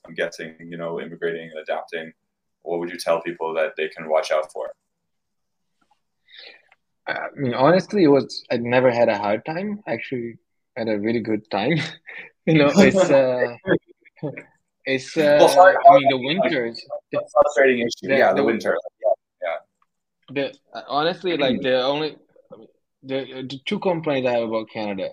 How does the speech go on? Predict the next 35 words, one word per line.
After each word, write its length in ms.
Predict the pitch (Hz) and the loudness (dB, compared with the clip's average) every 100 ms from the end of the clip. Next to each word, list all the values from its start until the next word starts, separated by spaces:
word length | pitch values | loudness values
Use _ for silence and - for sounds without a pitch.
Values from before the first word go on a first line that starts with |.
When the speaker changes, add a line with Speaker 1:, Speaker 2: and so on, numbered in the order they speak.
| - | -4
Speaker 2:
like, 260 | 104 98 _ | -4 -4 _
one 340 | 117 117 120 | -10 -6 -6
is 160 | 123 110 | -6 -8
how 200 | 117 117 | -6 -4
long 360 | 117 113 120 101 | -2 -4 -6 -8
and 140 | 104 | -8
how 200 | 107 107 | -6 -6
cold 360 | - 113 110 107 | -6 -2 -2 0
the 80 | |
winter 360 | 101 101 104 117 | -2 -6 -6 -4
is. 340 | 113 139 - _ _ _ _ _ | 0 0 -2 _ _ _ _ _
So 200 | - 117 | 2 2
you're 120 | 117 | 4
talking 280 | 123 123 131 | 4 4 4
about, 400 | 117 113 110 110 | 2 4 2 2
like, 320 | 107 101 - | -2 -4 -12
the 140 | 117 110 | -12 -8
first 280 | 123 117 127 | -2 -4 -4
snow 200 | 117 110 | -4 -2
already 280 | 107 113 113 | 0 -2 -4
felt, 420 | 117 98 92 - - _ _ - | -4 -4 -4 -14 -20 _ _ -12
like, 220 | 101 92 | -10 -6
a 60 | 101 | -2
week 180 | 104 104 | -2 -4
ago. 420 | 95 98 85 - _ _ _ _ | -4 -2 -4 -8 _ _ _ _
So 220 | 117 107 | 0 0
November 600 | 110 110 117 123 127 127 | 2 0 2 2 4 4
until 480 | 127 113 110 127 117 | 4 -2 -6 -2 -2
April, 640 | 101 98 - 120 170 - _ _ _ _ - | -2 -6 -2 -2 -4 -10 _ _ _ _ -6
that 140 | 117 | -4
is, 240 | 110 107 - | -2 -6 -16
you're 160 | - 120 | -6 -2
gonna 180 | 120 113 | -2 -4
freeze, 560 | - 123 98 92 95 - _ - | -6 -6 -6 -6 -18 -20 _ -4
guaranteed. 540 | 113 110 107 104 - | -2 -2 -6 -8 -12